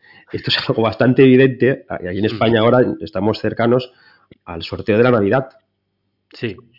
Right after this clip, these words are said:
Speaker 1: Donde muchas personas, pues, al final compran lotería más porque si le toca al resto, cambia. <laughs> No, no tener el dolor de que a mí me toque, <laughs> de que no, no me haya tocado, que el placer de que, que el placer de que me toque. Pero bueno,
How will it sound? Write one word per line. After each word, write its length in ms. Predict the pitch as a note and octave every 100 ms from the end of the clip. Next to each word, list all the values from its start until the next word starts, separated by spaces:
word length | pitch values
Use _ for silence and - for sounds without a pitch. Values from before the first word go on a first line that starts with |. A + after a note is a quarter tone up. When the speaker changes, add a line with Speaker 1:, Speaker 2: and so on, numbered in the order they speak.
| _ - - _
Speaker 1:
Donde 180 | F#2 F2+
muchas 260 | F#2+ F#2+ -
personas, 500 | A2 A#2 A2+ A2 - _
pues, 120 | F#2
al 60 | F#2+
final 240 | F#2+ G2
compran 260 | A2+ G#2+ A#2
lotería 400 | G#2+ A2 A2 F#2+
más 480 | G#2 A#2 A2 - - _ _ _ _ _ _ _ -
porque 240 | G#2 G#2
si 140 | - F#2+
le 120 | F#2
toca 240 | - G#2
al 80 | A#2
resto, 400 | B2+ B2 G2 F#2
cambia. 300 | - F2 E2+ - _ _
<laughs> 300 | D3 C#3 -
No, 120 | B2+ - - -
no 120 | C3+
tener 200 | C#3 C#3
el 140 | C#3
dolor 340 | C3+ B2+ C#3 G#2
de 100 | G2
que 80 |
a 20 | G#2
mí 100 | A2
me 100 | A2+
toque, 360 | B2 B2 B2+ _
<laughs> 40 |
de 120 | B2+
que 80 | A#2 -
no, 80 | D#3 - -
no 100 | D#3
me 80 | D3+
haya 100 | D3+
tocado, 420 | C#3 D3 C#3+ D3 - - - - -
que 60 | C3
el 100 | A#2+
placer 320 | A#2+ B2+ A#2+
de 100 | B2+
que, 340 | - - D3+ -
que 80 |
el 120 | D3+ B2+
placer 320 | C#3 C#3 B2+
de 80 | C#3
que 100 | B2+
me 100 | G#2+
toque. 240 | G2 F#2+
Pero 160 | - F#2+
bueno, 200 | E2